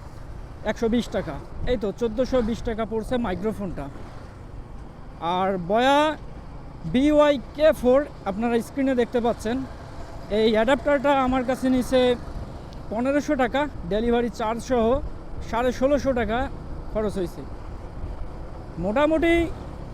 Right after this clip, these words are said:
তিন হাজার টাকার মতো খরচ হয়েছে শুধু মাইক্রোফোনটার পিছনেই। তো এখন থেকে ইনশাল্লাহ আপনারা একটা ভালো ক্লিয়ার ভয়েস এখন থেকে পাবেন আমার ব্লগে।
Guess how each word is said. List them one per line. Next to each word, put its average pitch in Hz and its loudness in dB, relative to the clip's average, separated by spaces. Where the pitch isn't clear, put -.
তিন 302 2
হাজার 294 6
টাকার 294 4
মতো 294 2
খরচ 254 0
হয়েছে 269 0
শুধু 262 0
মাইক্রোফোনটার 240 0
পিছনেই। 185 -2
তো 214 0
এখন 233 4
থেকে 302 6
ইনশাল্লাহ 269 2
আপনারা 247 2
একটা 233 2
ভালো 226 2
ক্লিয়ার 311 6
ভয়েস 233 2
এখন 220 0
থেকে 233 0
পাবেন 226 2
আমার 208 0
ব্লগে। 180 0